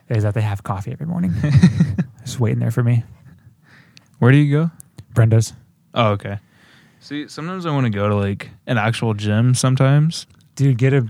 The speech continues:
Speaker 1: membership at Brenda's and come with me in the mornings.
Speaker 2: What time do you go?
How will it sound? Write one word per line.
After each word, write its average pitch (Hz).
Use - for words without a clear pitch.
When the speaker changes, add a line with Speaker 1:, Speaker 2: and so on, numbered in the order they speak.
Speaker 1:
membership 139
at 120
Brenda's 135
and 110
come 131
with 123
me 127
in 123
the 120
mornings. 120
Speaker 2:
What 123
time 113
do 120
you 127
go? 143